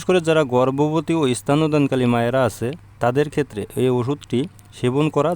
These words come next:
যাবে না, অর্থাৎ এই ওষুধটি তারা কিন্তু সেবন করতে পারবে না। আর রিজারভিক্স এই ট্যাবলেটটি বাংলাদেশের যে কোনো ফার্মেসি বা ওষুধের দোকানে একটু খোঁজখবর নিলেই কিন্তু অতি সহজেই পেয়ে যাবেন। আর ওষুধটির দামের কথা যদি বলতে যাই তাহলে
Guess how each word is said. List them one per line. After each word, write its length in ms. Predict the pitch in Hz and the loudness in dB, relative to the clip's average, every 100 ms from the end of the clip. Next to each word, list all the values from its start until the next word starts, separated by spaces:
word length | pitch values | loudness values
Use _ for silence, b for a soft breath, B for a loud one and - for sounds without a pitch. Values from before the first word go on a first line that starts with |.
| 135 | 0
যাবে 240 | 131 107 92 | 0 0 -2
না, 80 | 85 B B B B - | -4 B B B B -8
অর্থাৎ 200 | 123 170 156 | -4 -4 -2
এই 60 | 143 | -2
ওষুধটি 280 | 131 156 185 156 | -2 -6 -4 -2
তারা 140 | 143 147 | 0 -2
কিন্তু 200 | 170 214 - - - | -4 -6 -12 -18 -10
সেবন 240 | - 139 170 190 | -4 -2 -2 -4
করতে 200 | - 185 160 | -6 -4 0
পারবে 260 | 127 95 90 | 0 -2 -4
না। 60 | 92 - B B B B B B 120 123 | -8 -16 B B B B B B 0 2
আর 160 | 127 127 131 | 2 0 0
রিজারভিক্স 460 | 127 165 170 170 175 | 0 2 2 0 -2
এই 60 | 160 | 0
ট্যাবলেটটি 440 | 151 151 165 - 147 143 | 0 0 -4 -4 -2 2
বাংলাদেশের 520 | 143 143 135 127 139 117 | 2 2 0 0 -2 -2
যে 80 | 120 | -2
কোনো 140 | 131 139 - | 0 0 0
ফার্মেসি 440 | 113 117 127 - 139 | 0 0 0 -2 -2
বা 60 | 127 | -2
ওষুধের 260 | 120 131 131 | -2 -4 -4
দোকানে 220 | 127 131 127 | -2 -2 -2
একটু 120 | 113 113 | -4 -8
খোঁজখবর 360 | 120 - 123 131 | -8 -6 -2 0
নিলেই 180 | 131 139 | 0 -2
কিন্তু 160 | 147 143 143 | -2 -2 -4
অতি 140 | 143 - | -4 -2
সহজেই 320 | 123 127 151 165 | 0 0 -2 -2
পেয়ে 140 | 160 | 0
যাবেন। 200 | 143 151 196 B B B B 131 131 | 2 0 -4 B B B B 0 2
আর 100 | 127 135 | 2 0
ওষুধটির 400 | 180 185 175 117 110 | -2 -4 -4 -4 0
দামের 300 | 139 180 175 156 | 2 2 0 -2
কথা 180 | 135 143 | 0 0
যদি 160 | 139 143 131 | 0 -2 -2
বলতে 240 | 170 165 120 | -2 0 0
যাই 140 | 120 165 - - - - | 0 -2 -8 -14 -10 -2
তাহলে 360 | 120 135 139 | 0 2 0